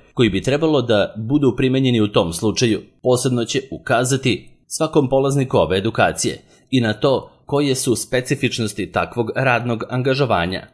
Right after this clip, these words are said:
te kako bi trebalo ispoštovati zakon tom prilikom, uzevši u obzir da će detaljno biti predstavljene sve vrste ugovora koje najčešće nalaze primenu u sektoru I T industrije.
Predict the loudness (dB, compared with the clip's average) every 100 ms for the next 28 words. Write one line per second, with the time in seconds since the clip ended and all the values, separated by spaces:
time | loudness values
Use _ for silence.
0 | _ 0 2 2 -2 -4 0 0 0 0
1 | 0 0 2 0 0 -2 -2 0 0 0
2 | -2 -2 -2 -4 0 -2 -2 -2 0 2
3 | 2 2 0 0 -4 -8 -12 -2 0 2
4 | 2 2 2 4 4 4 2 2 0 -2
5 | -4 -2 -2 2 0 0 -2 -2 0 -2
6 | -2 -4 0 0 0 0 0 0 0 0
7 | 0 2 2 2 0 -8 -8 -2 2 2
8 | 0 -2 0 0 0 0 2 2 0 0
9 | 0 0 0 0 -2 -2 -2 0 0 0
10 | -2 0 0 0 -2 -2 -4 -2 -2 -4